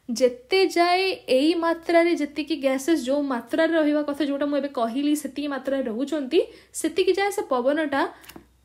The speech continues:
ଇନହେଲ୍ କରିବା ପାଇଁ, ନିଶ୍ୱାସ ନବା ପାଇଁ ପରଫେକ୍ଟ ଅଛି। But if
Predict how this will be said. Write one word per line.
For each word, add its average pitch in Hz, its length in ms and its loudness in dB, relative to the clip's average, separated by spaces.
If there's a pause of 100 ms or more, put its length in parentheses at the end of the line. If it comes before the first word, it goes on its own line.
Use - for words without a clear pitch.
(220)
ଇନହେଲ୍ 277 500 2
କରିବା 247 320 0 (120)
ପାଇଁ, 240 160 -4 (440)
ନିଶ୍ୱାସ 240 480 -2 (120)
ନବା 233 220 -2 (100)
ପାଇଁ 247 160 -4 (360)
ପରଫେକ୍ଟ 233 480 -6 (120)
ଅଛି। - 220 -12 (1300)
But 247 300 0 (600)
if 392 260 4